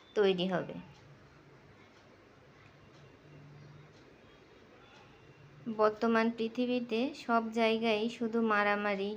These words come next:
হিংসা, বিদ্বেষ এগুলো হচ্ছে। তবে আমি মনে করি এগু-, ক্ষণিকের জীবনে কেন এসব মানুষ করে? এই পৃথিবী ছেড়ে তো একদিন সবাইকে চলে যেতে হবে।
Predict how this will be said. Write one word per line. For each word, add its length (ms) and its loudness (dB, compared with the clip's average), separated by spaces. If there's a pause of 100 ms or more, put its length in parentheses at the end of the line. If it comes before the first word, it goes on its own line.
হিংসা, 520 -2 (280)
বিদ্বেষ 500 -6 (180)
এগুলো 460 0 (140)
হচ্ছে। 360 -8 (680)
তবে 240 0
আমি 300 4
মনে 300 2
করি 300 -2 (720)
এগু-, 560 0
ক্ষণিকের 560 2
জীবনে 480 0 (240)
কেন 220 0 (240)
এসব 260 -2 (120)
মানুষ 360 -2 (100)
করে? 280 2 (920)
এই 120 0
পৃথিবী 420 -2
ছেড়ে 280 2
তো 120 -2
একদিন 320 2 (180)
সবাইকে 520 0
চলে 300 -2
যেতে 320 -6
হবে। 280 -8